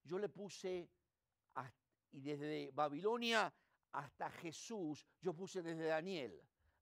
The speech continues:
hasta Jesús. Yo lo cambié esto. No debemos cambiar nada de las Escrituras, pero esto es porque Daniel es un muchachito de quince años que es llevado a Babilonia, lo que hoy en día es Irak, tú sabes,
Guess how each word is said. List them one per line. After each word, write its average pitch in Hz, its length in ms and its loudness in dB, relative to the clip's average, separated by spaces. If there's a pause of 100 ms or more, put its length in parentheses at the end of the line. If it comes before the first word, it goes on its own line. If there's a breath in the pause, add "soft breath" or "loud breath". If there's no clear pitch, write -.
(120)
hasta 123 240 -6
Jesús. 135 420 -6 (220 soft breath)
Yo 139 260 4
lo 202 100 4
cambié 143 480 0
esto. - 300 -20 (240)
No 131 160 -6
debemos 175 300 2
cambiar 165 300 4
nada 170 140 2
de 165 60 6
las 156 160 4
Escrituras, 165 640 -2 (320 soft breath)
pero 156 300 -2
esto 196 480 -2
es 185 180 2
porque 156 360 -4
Daniel 175 600 0 (200 soft breath)
es - 180 -6
un 165 180 -4
muchachito 160 840 -4
de 139 100 -6
quince 175 420 -4
años 196 360 -2 (240 soft breath)
que 160 240 -4
es 147 100 -4
llevado 147 440 2
a - 20 0
Babilonia, 131 760 0 (180)
lo 120 100 -8
que 147 80 -4
hoy 151 80 0
en 165 80 -6
día 160 160 2
es 156 160 -4
Irak, 180 420 2
tú 156 100 -12
sabes, 127 440 -2